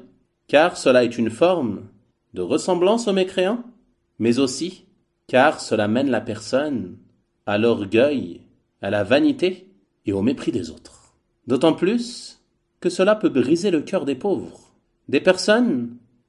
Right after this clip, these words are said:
qui n'ont peut-être même pas de quoi manger. Que vont-ils ressentir s'ils voient une personne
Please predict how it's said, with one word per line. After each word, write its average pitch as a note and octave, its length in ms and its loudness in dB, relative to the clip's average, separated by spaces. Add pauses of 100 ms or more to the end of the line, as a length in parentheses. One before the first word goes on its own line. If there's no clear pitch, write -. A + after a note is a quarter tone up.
(160)
qui D#3 140 2
n'ont E3+ 120 4
peut-être D#3+ 420 0
même E3 220 0
pas F#3+ 260 -2
de D#3 100 -4
quoi A#2 220 -6
manger. G#2 360 -8 (580)
Que D3+ 100 -2
vont-ils D#3 280 0
ressentir C3 680 0
s'ils B2 200 -8
voient C3 180 0
une B2+ 120 0
personne B2+ 680 -2